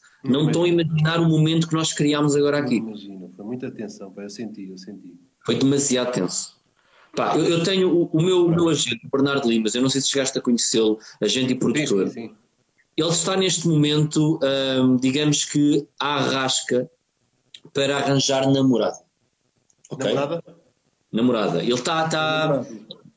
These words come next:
Speaker 2: Namorada, namorada. Eu sei que podes ter, podes ter essa dúvida depois de o teres
Speaker 1: <laughs>
Speaker 2: conhecido.
Speaker 1: Estou a brincar, estou a brincar.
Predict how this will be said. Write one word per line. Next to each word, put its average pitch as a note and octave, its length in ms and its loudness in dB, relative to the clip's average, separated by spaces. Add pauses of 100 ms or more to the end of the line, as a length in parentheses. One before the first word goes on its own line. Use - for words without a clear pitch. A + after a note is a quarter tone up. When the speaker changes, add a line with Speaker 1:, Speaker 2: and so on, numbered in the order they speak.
(360)
Speaker 2:
Namorada, C3+ 520 0
namorada. A2 460 0
Eu A#2+ 120 0
sei F3+ 200 -2
que - 60 -8
podes F#3 300 -2
ter, F#3+ 280 -2 (220)
podes F3 300 0
ter G#3 120 0
essa G3+ 220 0
dúvida G#3 340 2
depois G#3 300 2
de G#3 60 2
o - 20 -4
teres G3+ 160 0
Speaker 1:
<laughs> - 0 -
Speaker 2:
conhecido. D#3+ 440 0
Speaker 1:
Estou G3 100 2
a G3 40 2
brincar, E3+ 380 0
estou D#3 280 -4
a D3+ 40 -4
brincar. D3+ 540 -8